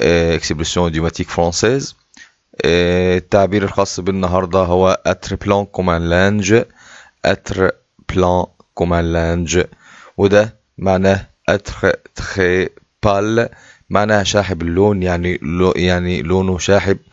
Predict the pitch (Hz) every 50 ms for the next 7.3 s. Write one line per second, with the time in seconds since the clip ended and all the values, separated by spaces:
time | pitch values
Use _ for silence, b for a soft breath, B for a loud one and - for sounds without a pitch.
0 | B B B B B B B B - - 85 85 85 85 82 - - _ - -
1 | 87 80 - - - - - - 98 95 82 - 98 98 98 104 107 _ _ _
2 | _ _ - - 90 92 90 90 92 90 92 92 95 95 98 95 82 92 92 -
3 | - b b b b b - _ _ - - 76 82 85 90 92 92 92 90 87
4 | 90 - _ _ _ - - 69 87 87 90 90 90 92 95 95 92 92 95 95
5 | 95 - - - - 101 101 - - 101 101 101 - - - _ _ - - -
6 | - - 98 95 98 92 - b b b b b b _ _ - - 104 101 101
7 | 101 107 110 110 120 131